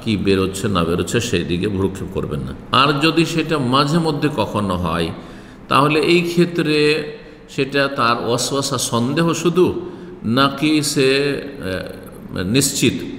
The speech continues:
তার ইয়াকিন হচ্ছে। যদি তার ইয়াকিন থাকে, হ্যাঁ, দৃঢ় প্রত্যয় হয় যে না, আমার লজ্জাস্থান থেকে কিছু বেরিয়ে গেল, পেশাব বেরিয়ে গেল, তাহলে,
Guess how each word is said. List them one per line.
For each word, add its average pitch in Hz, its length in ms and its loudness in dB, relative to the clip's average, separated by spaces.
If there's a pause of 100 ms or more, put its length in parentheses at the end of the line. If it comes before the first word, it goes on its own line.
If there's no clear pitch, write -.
(280)
তার 113 140 2
ইয়াকিন 131 400 4
হচ্ছে। 120 340 0 (680)
যদি 123 440 4 (120)
তার 123 200 2
ইয়াকিন 131 640 0
থাকে, 135 320 -2 (560)
হ্যাঁ, 98 200 -2
দৃঢ় 123 240 0
প্রত্যয় 135 480 0
হয় 120 200 2
যে 104 160 -2
না, 120 220 0 (340)
আমার 120 720 -2
লজ্জাস্থান 113 880 -2
থেকে 113 720 -2 (320)
কিছু 117 280 0 (100)
বেরিয়ে 135 300 6
গেল, 107 240 2
পেশাব 113 340 0
বেরিয়ে 127 260 2
গেল, 85 220 -2 (840)
তাহলে, 151 720 4